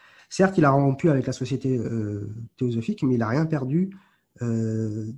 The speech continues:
de, de la culture qu'il a initiée. Il a même transmis un message. C'est pour moi l'un des premiers coachs de développement personnel, euh, de l'histoire. Et ça, je l'explique dans une série de vidéos sur Krishnamurti, d'ailleurs, euh,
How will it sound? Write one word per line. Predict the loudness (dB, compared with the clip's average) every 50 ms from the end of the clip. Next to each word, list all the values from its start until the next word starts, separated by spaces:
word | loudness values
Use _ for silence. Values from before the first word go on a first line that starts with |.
| -14 -12
de, | -12 -8 -6 -4 -2 -2 0 0 -2
de | -2 -2 -4
la | -4 -4
culture | -6 -8 -10 -10 -8 -6 -6 -6 -6
qu'il | -6 -6 -4
a | -2 0
initiée. | 0 0 -2 -4 -4 -2 0 2 2 4
Il | 4 4
a | 4
même | 4 4 4
transmis | 4 2 0 0 0 2
un | 2 0
message. | 0 -2 -2 -2 -2 -2
C'est | -2 -4 -6 -4
pour | -4 -4 -2 2
moi | 4 6 6 8
l'un | 8 8 8
des | 6 4 2
premiers | 0 -2 -2 0 2 4 4 2
coachs | 0 0 2 2 2 2 0 -4 -4 -4
de | -2
développement | 0 0 0 -2 -4 -4 -6 -8 -6
personnel, | -6 -8 -8 -6 -4 -4 -4 -4 -8 -10 _ _ _ _ _ _ _ _ _ _ _ _ _ _ -8 -4
euh, | -2 -2 0 0 -2 -2 -2 -4 -4 -4 -4 -2
de | -2 -2
l'histoire. | -2 -2 -6 -8 -12 -14 -14 -16 -20 _ _ _ _ _ _ _ _ _ _ _ _ _ _ _ _ _ _ _ _ _ _ _ _ _ _ _ _ _ -2
Et | 0 2
ça, | 4 4 4
je | 2
l'explique | 2 0 0 0 2
dans | 2 2
une | 0 0
série | 0 0 2 2 2
de | 2
vidéos | 2 2 4 4 6 6 6 4 2 -2 -8
sur | -10 -8 -6 -6 -6
Krishnamurti, | -8 -8 -4 -4 -2 -2 -4 -4 -4 -2 -2
d'ailleurs, | 0 0 0 -2 -2 -4
euh, | -4 -6